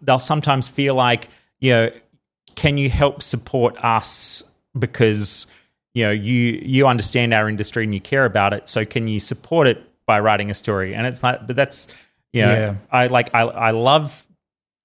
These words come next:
Speaker 1: the way things are evolving, but it's like my job <laughs> as a journalist is to write the stories that are worth writing for the audience that a particular outlet, uh, is targeting. And,
Speaker 2: Yeah.
Speaker 1: you know, and sometimes that just means that you're like, "This isn't their story," or,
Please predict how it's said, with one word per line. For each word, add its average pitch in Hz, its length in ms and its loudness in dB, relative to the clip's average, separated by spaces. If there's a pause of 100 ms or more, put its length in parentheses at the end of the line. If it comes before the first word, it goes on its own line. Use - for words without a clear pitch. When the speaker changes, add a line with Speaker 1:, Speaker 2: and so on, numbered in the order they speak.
(160)
Speaker 1:
the 127 80 2
way 123 200 4
things 156 260 -2
are 139 80 0
evolving, 131 460 0
but 120 180 4
it's 120 180 -2
like 123 140 2
my 120 180 0
job 143 280 2
<laughs> - 0 -
as 98 160 0
a 113 40 -2
journalist 147 540 2
is 123 200 -2
to 117 180 0 (400)
write 165 220 2
the 131 40 0
stories 123 460 0
that 113 140 2
are 110 120 2
worth 113 380 0
writing 110 480 2 (580)
for 147 220 2
the 131 200 0
audience 120 640 -2
that 117 500 -2
a 110 80 0
particular 131 560 -6
outlet, 113 640 -2 (300)
uh, 117 340 -2
is 131 120 -2
targeting. 147 520 -4
And, 131 160 2
Speaker 2:
Yeah. 131 60 4
Speaker 1:
you 110 80 4
know, 117 80 4
and 120 100 0
sometimes 131 460 0
that - 180 0
just 135 260 -4
means 156 400 -4
that 123 120 -2
you're 120 140 -2
like, 123 220 -2
"This 160 280 -4
isn't 131 420 -2
their 113 160 2
story," 110 500 -6
or, 107 300 -4